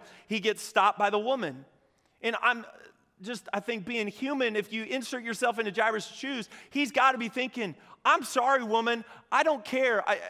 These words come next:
I don't wanna, I don't wanna sound mean, but I don't care about your situation 'cause my daughter is dying.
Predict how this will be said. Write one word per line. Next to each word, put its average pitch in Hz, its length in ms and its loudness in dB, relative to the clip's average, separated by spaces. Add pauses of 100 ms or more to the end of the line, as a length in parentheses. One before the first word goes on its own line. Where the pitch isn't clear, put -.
(160)
I 208 80 6
don't 254 160 0
wanna, 240 280 2
I 208 80 2
don't 247 120 0
wanna 254 100 -2
sound 226 300 0
mean, 240 180 -2
but 214 160 -2
I 254 80 2
don't 277 240 0
care 269 240 2
about 226 240 2
your 240 120 -6
situation 240 520 -4
'cause 202 140 -6
my 247 180 0
daughter 247 320 2
is 175 160 -4
dying. 196 500 2